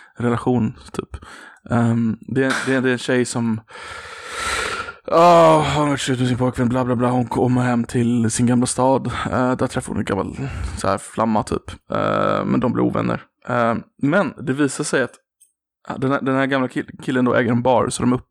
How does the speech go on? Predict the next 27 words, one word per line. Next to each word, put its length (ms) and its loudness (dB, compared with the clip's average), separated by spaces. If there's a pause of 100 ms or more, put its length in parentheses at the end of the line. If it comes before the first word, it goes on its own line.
så 160 -4
hon 100 2 (240)
får 100 -4
ett 60 -4
jobb 200 0
där, 220 0 (440)
vilket 200 -6
gör 60 2
att 80 -2
de 120 2
är 40 2
uppe 180 -2
ganska 260 -4
sent 380 -4
på 80 -8
kvällen. 420 0 (560)
Eh, 600 0 (180)
går 120 2
hem 160 0
på 80 -6
morgonen. 360 0 (1040)
Det 120 0
som 120 -2
är 40 2
grejen 300 2
är 40 -4
att 80 -8